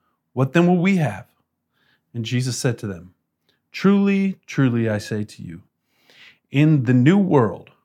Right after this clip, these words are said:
when the Son of Man will sit on his glorious throne, you who have followed me will also sit on twelve thrones, judging the twelve tribes of Israel.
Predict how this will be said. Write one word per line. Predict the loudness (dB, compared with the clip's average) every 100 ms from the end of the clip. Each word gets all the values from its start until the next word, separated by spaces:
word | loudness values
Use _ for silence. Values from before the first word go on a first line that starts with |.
| _
when | 0 2
the |
Son | 4 2
of | 4
Man | 4 4 4
will | 0
sit | -2 -2
on | -2 0
his | -2 -4
glorious | -4 0 0 0 -2
throne, | -6 -6 -6 -12 -20 -20 _ -2
you | 2 2
who | 4 2
have | 2
followed | 2 2 2 0
me | -4
will | -6 -6
also | -6 0 0 0 -4
sit | -4 -6 -6 -6 -12 _
on | -8 -8
twelve | -4 -2 -2 -4
thrones, | -8 -8 -10
judging | -6 -4 -4 -4
the | -8
twelve | -8 -8 -8 -10 _ _
tribes | -10 -8 -8 -6
of |
Israel. | -4 -2 -4 -14